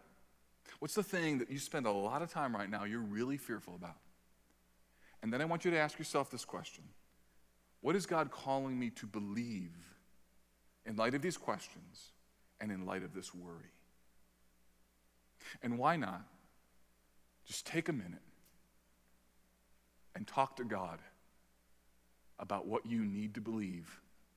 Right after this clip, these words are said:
and ask him to help you? Listen, it's not gonna solve all the problems. It's not gonna fix everything. But here's what I know. It's a really good place to start. Because while fear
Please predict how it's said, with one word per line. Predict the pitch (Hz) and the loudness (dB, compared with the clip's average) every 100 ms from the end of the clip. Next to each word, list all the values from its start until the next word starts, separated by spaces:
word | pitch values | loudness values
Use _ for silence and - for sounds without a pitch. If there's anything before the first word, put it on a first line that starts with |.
| - | -12
and | - 117 | -6 -4
ask | - 101 - - | -2 -4 -4 -6
him | 107 196 - | -4 -4 -6
to | - | -12
help | - - - | -10 -12 -16
you? | - - - _ - - _ _ _ - - - | -20 -20 -20 _ -20 -20 _ _ _ -20 -10 -6
Listen, | 117 98 - - - - _ _ _ - - - | -4 -6 -10 -20 -20 -20 _ _ _ -20 -18 -10
it's | 123 | 0
not | 120 | 0
gonna | 117 120 | 2 -2
solve | - 117 113 | 0 0 2
all | 104 | 2
the | 104 | -2
problems. | 101 101 104 117 113 110 - - - - - - - - | -2 0 0 0 -6 -10 -16 -20 -20 -20 -20 -20 -20 -8
It's | - | 0
not | 107 | 0
gonna | - 107 | 0 -4
fix | - 120 - - | 0 -2 -2 -6
everything. | - 160 - - - - - - - _ - - | -8 -12 -16 -20 -20 -20 -20 -20 -20 _ -20 -10
But | 98 | -2
here's | 107 98 | -2 -2
what | 95 | -2
I | 98 | -2
know. | 92 71 - - - - - - - - - | -2 -8 -16 -20 -20 -20 -20 -20 -20 -20 -12
It's | 113 | -8
a | 101 92 | -6 -8
really | 92 101 104 98 | -6 -4 -4 -6
good | - 101 92 | -6 -8 -8
place | - 92 90 92 - - - - - - | -10 -10 -8 -10 -10 -12 -18 -20 -20 -16
to | - | -10
start. | - - - - - - - _ _ _ _ _ - - - | -10 -10 -16 -20 -20 -20 -20 _ _ _ _ _ -20 -20 -12
Because | 110 117 107 | -4 -4 2
while | 98 98 | 2 2
fear | - 123 117 123 127 127 | -4 -2 2 2 2 0